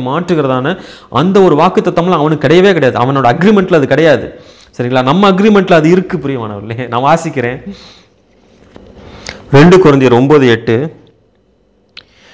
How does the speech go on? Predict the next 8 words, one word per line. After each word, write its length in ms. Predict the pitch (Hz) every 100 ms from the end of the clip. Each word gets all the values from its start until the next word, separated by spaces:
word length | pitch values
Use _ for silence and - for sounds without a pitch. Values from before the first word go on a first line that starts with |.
| _ -
"மேலும் 400 | 143 214 240 208
நீங்கள் 240 | 160 139
எல்லாவற்றிலும் 800 | 127 147 185 214 175 160 160 165
எப்போதும் 600 | 135 135 - 196 220 220 -
சம்பூர்ணம் 640 | 135 165 180 233 233 196
உள்ளவர்களாகவும் 640 | 156 139 123 113 123 165 208 - _
சகலவித 920 | - - 147 - 190 233 220 196 170
நற்கிரியைகளிலும் 840 | 135 139 - 202 180 151 151 170